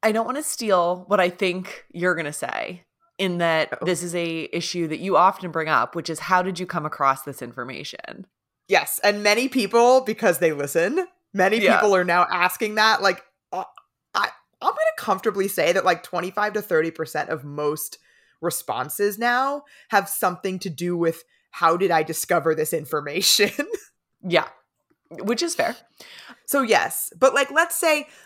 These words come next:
Speaker 2: let's say that, that they put their card down and you just see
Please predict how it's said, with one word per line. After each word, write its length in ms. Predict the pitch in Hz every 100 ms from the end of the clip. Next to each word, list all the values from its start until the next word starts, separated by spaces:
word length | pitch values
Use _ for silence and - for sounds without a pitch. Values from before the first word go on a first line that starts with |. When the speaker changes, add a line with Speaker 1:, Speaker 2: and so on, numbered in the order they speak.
| -
Speaker 2:
let's 200 | 285 330
say 280 | - 262 247
that, 220 | 220 208 - -
that 340 | 175 196 165
they 300 | 185 180 175
put 320 | 170 - 226
their 160 | 233 214
card 420 | 214 - 175 175
down 460 | 170 160 156 151 151
and 240 | - 156 151
you 220 | 156 190
just 380 | 175 180 - -
see 580 | - - 226 180 139